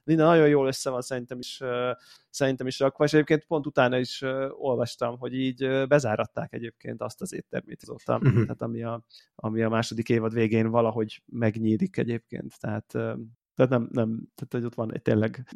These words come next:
Speaker 1: ne, egyszer nem tudja, nem tudja megcsinálni.
Speaker 2: Mhm.
Speaker 1: És ezen tökre
Speaker 2: Nagyon
Speaker 1: gondolkoztam.
Speaker 2: kíváncsi leszek, hogy mi lesz. Ugye állítólag a következő évad az utolsó, legalábbis így szerződésileg, és kíváncsi vagyok, hogy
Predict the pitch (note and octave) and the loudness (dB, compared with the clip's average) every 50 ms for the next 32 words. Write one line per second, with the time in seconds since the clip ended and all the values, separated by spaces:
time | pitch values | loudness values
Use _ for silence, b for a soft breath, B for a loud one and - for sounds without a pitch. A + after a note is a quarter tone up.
0 | - _ - - C3 A#2+ - D#3+ B2+ - - - C3 B2+ A2 G#2+ - A2 G#2 G#2 | -20 _ -4 -2 0 2 2 2 0 2 2 2 2 2 0 -2 -6 -10 -8 -8
1 | G2+ G2 _ - B2+ A2+ G#2 G2+ - G#2 - - A#2+ A2+ A2 _ - - A#2 A2 | -8 -8 _ -8 -6 -6 -6 -6 -12 -12 -12 -10 -10 -10 -12 _ -12 -12 -12 -10
2 | A#2+ A#2+ A#2+ A#2 B B B C#3+ C3+ C3 C3 D3+ D3+ D3 G3+ G3+ - E3 C#3 C3+ | -10 -10 -10 -12 B B B -8 -6 -2 2 2 4 4 4 2 4 2 4 4
3 | - - F3 D#3+ A#2 - E3 D3+ C3+ C3 C3 A#2 A2+ A#2 B2+ A#2+ A#2 A2+ - C3+ | 4 4 4 2 2 2 2 4 4 4 4 2 0 -2 0 0 0 0 -2 -6
4 | - - C3 A#2+ B2+ B2+ C3 A#2+ A#2 A#2 - - D3 B2 B2 B2+ B2+ A#2+ B2 B2+ | -2 -2 -2 0 2 2 2 2 0 -2 -4 -8 -4 -2 -2 -2 -2 0 0 0
5 | C3 C3 B2 C3 - C#3 B2+ B2+ B2 A#2+ B2 A#2+ - D3 B2 B2 A#2 - - - | 0 0 0 -2 0 2 2 2 2 0 -4 0 2 2 4 4 2 0 0 0
6 | B2 A2 A2 A#2 A#2+ A#2+ A#2+ A#2+ A2+ A2 A2+ A2+ A2 A2+ G#2 - C3 B2 - - | 0 0 0 -2 -4 0 0 0 0 0 -2 -4 -2 -4 -8 -6 -8 -10 -8 -6
7 | A#2 G#2+ G#2+ - - - A2 A2+ B2+ - b b b b b b b - A2+ G#2+ | -4 -4 -4 -4 -4 -4 -4 -4 -4 -8 b b b b b b b -4 -2 2
8 | A#2+ A#2 A2+ G#2+ A2+ B2 A#2 - B2 A#2 - - - A#2+ A#2 A2+ G#2+ A#2 A#2 G#2+ | 2 2 2 2 0 0 -2 -2 -2 -4 -4 0 2 2 2 2 2 0 -2 0
9 | G#2+ A2+ A2 G#2 - - B2+ A2 A2+ A2 G#2+ G#2 A2 A#2+ - - - - - _ | 0 -2 -2 -2 -2 -2 0 0 0 0 -2 -2 -4 -4 -2 -4 -6 -8 -10 _
10 | _ - - B2+ A#2+ A2+ G#2+ - - B2 A2+ A2 A2+ - - B2 A#2 | _ -2 0 2 2 2 2 2 2 0 2 0 -2 -2 0 0 0